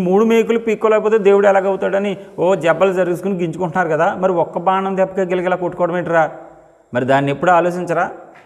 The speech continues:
దానికి మాకు సమాధానం చెప్పరా? అలా అది పూర్వజన్మలో ఇచ్చిన మాట కోసం అలా చనిపోవలసి వచ్చింది బ్రదర్, అది ఆ ప్రణాళిక అది.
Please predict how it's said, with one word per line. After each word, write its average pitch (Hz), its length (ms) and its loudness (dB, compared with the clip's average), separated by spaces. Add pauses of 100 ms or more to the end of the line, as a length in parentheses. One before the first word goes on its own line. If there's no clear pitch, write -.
(400)
దానికి 156 300 2
మాకు 151 180 -2
సమాధానం 170 460 0
చెప్పరా? 170 300 2 (380)
అలా 143 160 2 (280)
అది 165 200 0 (540)
పూర్వజన్మలో 185 840 2 (320)
ఇచ్చిన 170 240 -6 (160)
మాట 156 180 2 (120)
కోసం 170 260 -6 (100)
అలా 165 120 2 (120)
చనిపోవలసి 190 680 0
వచ్చింది 196 420 -4
బ్రదర్, 117 420 0 (460)
అది 156 140 0 (140)
ఆ - 20 0 (120)
ప్రణాళిక 196 560 0
అది. 107 140 -6